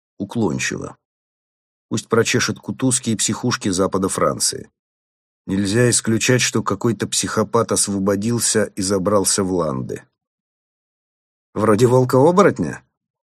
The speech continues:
«Не болтай ерунды. Климан нам готовит отчет из тех, что нечасто приходится читать. А сейчас мы с тобой против кашпамов. Сделай для нас справку по лисам-крысам. Сначала новобранцы, потом старики.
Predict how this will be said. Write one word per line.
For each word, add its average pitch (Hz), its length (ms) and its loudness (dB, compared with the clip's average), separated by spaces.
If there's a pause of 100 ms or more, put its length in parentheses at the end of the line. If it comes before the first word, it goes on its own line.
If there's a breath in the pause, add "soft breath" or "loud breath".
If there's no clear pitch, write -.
(180)
«Не 85 140 0
болтай 107 420 2
ерунды. 101 540 0 (680)
Климан 110 600 2
нам 101 200 0
готовит 104 460 0
отчет 107 460 0
из - 140 0
тех, 107 200 -2
что - 180 -2
нечасто 98 500 2
приходится 95 540 -2
читать. - 520 -4 (560)
А 92 100 -2
сейчас 143 480 2
мы 110 160 2
с - 100 0
тобой 110 340 2
против 104 400 -2
кашпамов. 67 800 -2 (960)
Сделай 120 400 2
для 110 160 4
нас 110 200 2
справку 127 520 2
по 90 120 2
лисам-крысам. 82 920 -2 (420)
Сначала 104 520 0
новобранцы, 101 760 0 (140)
потом - 280 -4
старики. - 540 -6